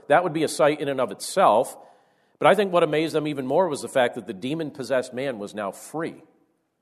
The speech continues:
This is the guy we've been trying to chain up. This is the guy that's been freaking us out. This is the guy that we all feel threatened by, and we're wondering, like, what happens if he leaves that area and maybe comes into the city? Does he hurt people? We're not strong enough to stop him. He seems able to stop everything we do.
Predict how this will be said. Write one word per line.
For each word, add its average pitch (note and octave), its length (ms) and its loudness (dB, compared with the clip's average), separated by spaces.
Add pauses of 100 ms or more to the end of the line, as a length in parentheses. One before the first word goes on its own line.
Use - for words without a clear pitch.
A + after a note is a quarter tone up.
(760)
This G3 160 -2
is B3 120 -4
the C#4 100 0
guy G#3 260 10
we've G3+ 140 0
been F#3 100 -4
trying F#3 240 2
to E3 60 -6
chain E3 340 -2
up. D3 200 4
This F#3 100 -6
is A3 60 -10
the B3 60 -8
guy G3+ 180 4
that's F3 100 -4
been D3+ 120 -4
freaking G3+ 500 -6
us - 220 -4
out. A#2+ 460 2 (200)
This G3 160 2
is A#3 100 -2
the C4 80 2
guy E3+ 320 8
that D3+ 160 -2
we D3+ 80 0
all F3 160 6
feel F3+ 220 -4
threatened F3+ 400 2
by, C3 140 4
and C3+ 100 -2
we're C#3+ 80 -2
wondering, D3+ 340 -2
like, C#3+ 180 -2
what D#4 120 -2
happens G4 320 -2
if G#3 80 -10
he G3 100 -8
leaves C3+ 440 -8
that B2+ 180 2
area G2 480 -4 (220)
and D#3 80 -10
maybe D#3+ 200 -2
comes E3+ 280 -2
into F#3 180 -6
the E3+ 100 -8
city? A#2+ 320 -6
Does F#2+ 160 -12
he G#2 100 -14
hurt D#3 240 -4
people? F#3+ 260 -10
We're C#3 140 -4
not A3+ 240 -4
strong A#3 400 -6
enough B2+ 300 -2 (320)
to C3+ 100 -6
stop B3 520 4
him. A#2 160 -4
He C#3+ 100 -4
seems F#3+ 320 -6
able G3 280 -4
to D#3 80 -6
stop G#3+ 380 2
everything D#3+ 440 -2
we C3 140 -4
do. C#3 540 -2